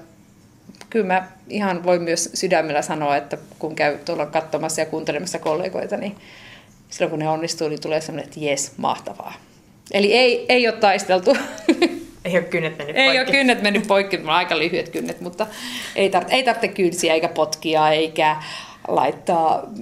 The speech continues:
Speaker 1: polttaa röökiä jonkun laulajan vieressä. Tosin mä en polta, mutta tehdä, enkä laittaa viskiä teehen tai mitään muutakaan, että kyllä täällä ihan sulassa sovussa ollaan.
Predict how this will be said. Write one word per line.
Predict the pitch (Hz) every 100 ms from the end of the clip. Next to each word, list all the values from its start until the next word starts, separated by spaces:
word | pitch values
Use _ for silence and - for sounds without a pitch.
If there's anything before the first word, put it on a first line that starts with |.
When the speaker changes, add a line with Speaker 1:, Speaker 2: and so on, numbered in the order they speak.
| - - - _ - -
Speaker 1:
polttaa | 190 190 180
röökiä | 170 180 175 175 165 160
jonkun | 170 156 156 165 170 - - - - - -
laulajan | 180 156 160 165
vieressä. | 170 165 185 180
Tosin | 180 170
mä | 160
en | 151 156
polta, | 170 175 175
mutta | 170 185
tehdä, | 180 185 185
enkä | 180 175 160 -
laittaa | - 175 175 180 170
viskiä | 175 - 185 160 165 - 190
teehen | - 160 165 165
tai | 165 160
mitään | 180 170 160
muutakaan, | 160 - - - 233
että | 226 240 - - - - - - -
kyllä | - 196
täällä | 185 160
ihan | 165 185 165
sulassa | - 196 185 180 180
sovussa | 185 185 196 - 190
ollaan. | 202 208 233